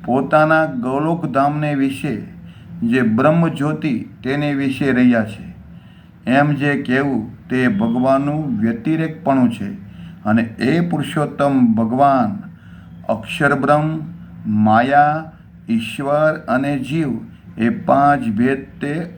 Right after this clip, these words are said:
અનાદિ છે. માટે ભગવાન તો ભગવાન જ છે. ભગવાન તુલ્ય થઈ શકે પણ ભગવાન ન થઈ શકે. જેમ છાશ હોય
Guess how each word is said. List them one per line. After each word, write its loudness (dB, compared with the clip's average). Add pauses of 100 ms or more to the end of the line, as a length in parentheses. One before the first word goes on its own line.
અનાદિ 4
છે. -10 (640)
માટે 0 (500)
ભગવાન 2
તો -2
ભગવાન 0
જ -2
છે. -8 (440)
ભગવાન 2
તુલ્ય -2 (180)
થઈ -4
શકે -6 (580)
પણ 4
ભગવાન 2
ન 0
થઈ -6
શકે. -12 (560)
જેમ 2 (840)
છાશ 0
હોય 0